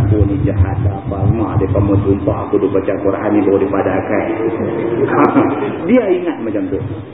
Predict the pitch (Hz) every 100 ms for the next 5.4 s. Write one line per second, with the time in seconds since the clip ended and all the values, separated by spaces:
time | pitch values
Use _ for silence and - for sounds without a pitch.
0 | - - - - - - - 277 277 269
1 | 226 320 302 - - - - - 359 381
2 | - 160 170 180 165 165 180 156 147 160
3 | 165 160 151 156 160 147 156 - 160 147
4 | 147 151 147 151 156 135 147 151 143 139
5 | 147 - 147